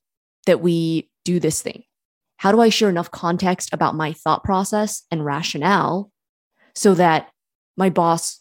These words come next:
has enough information to be able to push back if needed or to be able to approve and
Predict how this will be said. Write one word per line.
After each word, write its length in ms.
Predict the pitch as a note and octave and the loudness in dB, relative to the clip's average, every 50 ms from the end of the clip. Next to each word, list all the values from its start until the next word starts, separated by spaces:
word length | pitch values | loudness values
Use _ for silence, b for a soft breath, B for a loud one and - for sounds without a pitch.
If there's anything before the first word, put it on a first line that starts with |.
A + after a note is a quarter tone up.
| _ _ | _ _
has 420 | - - F3+ E3+ D#3 D#3 D#3 - | -14 -8 -4 -2 -2 -2 -2 -2
enough 440 | - F3+ F3+ E3+ E3+ F3 E3+ F3 - | -2 -2 -2 0 2 0 0 0 -2
information 760 | - E3+ D#3 - - D#3+ F#3 B3 D4 C#4 - G3+ E3 D#3+ D#3+ D#3 | -6 -8 -8 -6 -4 0 2 4 4 4 4 4 4 2 2 0
to 140 | - - F#3+ | -2 -2 2
be 140 | F#3+ F3+ | 4 4
able 120 | F3 F3 E3+ | 4 4 0
to 80 | - E3 | -6 -8
push 280 | - - G3 F#3+ - | -6 -6 -6 -6 -4
back 300 | - D#3 D3 D#3 E3+ - _ | -4 -2 -2 -2 -4 -8 _
if 140 | - E3 - | -10 -8 -6
needed 320 | D3+ D3+ D#3+ G#3+ B3+ - - | -6 -2 0 0 0 0 0
or 160 | F#3 F3+ F3+ | 0 -2 -2
to 100 | - - | -2 -2
be 80 | F#3 F#3 | -4 -2
able 180 | D#3 E3 E3+ | -2 -2 -6
to 120 | - - D#3 | -6 -6 -10
approve 540 | D3 - - D3+ D3 - F3 A3 A3+ - _ _ _ _ _ _ _ _ _ _ | -10 -8 -8 -6 -2 -2 -2 -2 -2 -6 _ _ _ _ _ _ _ _ _ _
and 460 | - F3+ F3 F3 E3 E3 E3 D#3 - | 0 0 2 2 2 2 0 -2 -4